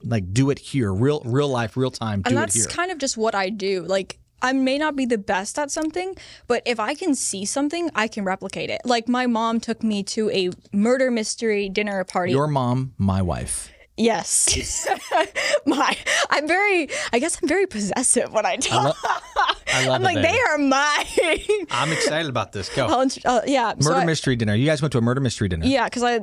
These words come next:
Speaker 2: we went to a murder mystery dinner in San Antonio.
Speaker 1: We're telling all of this because it matters. It's gonna lead somewhere,
Speaker 2: And
Speaker 1: so
Speaker 2: my
Speaker 1: follow
Speaker 2: mom
Speaker 1: us.
Speaker 2: goes, and we're wa-, we're like, we're watching the way they do everything.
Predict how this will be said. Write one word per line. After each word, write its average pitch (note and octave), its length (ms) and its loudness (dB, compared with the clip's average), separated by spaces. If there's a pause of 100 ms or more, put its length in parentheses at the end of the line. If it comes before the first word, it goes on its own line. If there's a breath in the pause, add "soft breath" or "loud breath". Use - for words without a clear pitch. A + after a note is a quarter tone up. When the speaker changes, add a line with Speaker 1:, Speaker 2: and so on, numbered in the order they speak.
Speaker 2:
we B3 140 2
went C#4 180 2
to E4 80 2
a C#4+ 40 2
murder C4+ 220 2
mystery B3+ 380 0
dinner G#3 300 0
in G3+ 200 -2
San G3 180 -2
Antonio. A#3+ 720 0
Speaker 1:
We're D3 80 2
telling G#3+ 320 0
all D#3+ 180 2
of C#3+ 80 0
this C#3 140 0
because A#2+ 300 -2
it - 60 -4
matters. F2 360 -2
It's A2 100 -2
gonna B2+ 180 0
lead B2 220 0
somewhere, F#2 260 -2
Speaker 2:
And C4+ 120 4
Speaker 1:
so C4 60 4
Speaker 2:
my A#3+ 140 2
Speaker 1:
follow B3 100 4
Speaker 2:
mom C#4 280 2
Speaker 1:
us. C#4 140 0
Speaker 2:
goes, A#3 400 0
and A#3+ 160 2
we're C#4+ 120 2
wa-, A#3+ 260 0
we're C4+ 160 0
like, C#4+ 260 0
we're A#3+ 100 0
watching A#3 380 -2
the G#3+ 80 0
way G3 120 0
they F#3+ 140 -4
do A#3 260 0
everything. F#3 560 -6